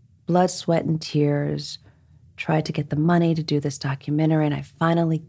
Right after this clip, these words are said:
get there. I get off of the plane, and every hair on my body stands on end. I smell a smell that smells like ancient history.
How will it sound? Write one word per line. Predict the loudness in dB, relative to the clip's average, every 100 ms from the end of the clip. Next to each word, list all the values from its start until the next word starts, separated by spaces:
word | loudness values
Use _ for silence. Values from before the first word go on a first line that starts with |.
| -6
get | -8 -8
there. | -10 -10 -14 -20 _ _ _ -20 -20 -20 -20 -8 0
I | 0
get | 4 4
off | 4 2 0
of | -4 -4
the | -4
plane, | 0 0 2 0 -2 -6 _ _ _ _ -6
and | 0 2 2
every | 2 4 2
hair | 2 2 4
on | 4 2
my | 2
body | 0 -2 -4
stands | -4 -2 -2 -2
on | -6 -6
end. | -4 -4 -4 -8 -12 _ _ _ _ -20 -20 _ _
I | 2 4 4
smell | 2 -4 0 4 4 4 2
a |
smell | -2 -2 2 4 4 2
that | -2 -4
smells | -4 0 0 0
like | -4 -6 -6 -14 _ _ -20 _ -20 _
ancient | 0 0 -2 -4
history. | -6 -8 -8 -8 -10 -12 -14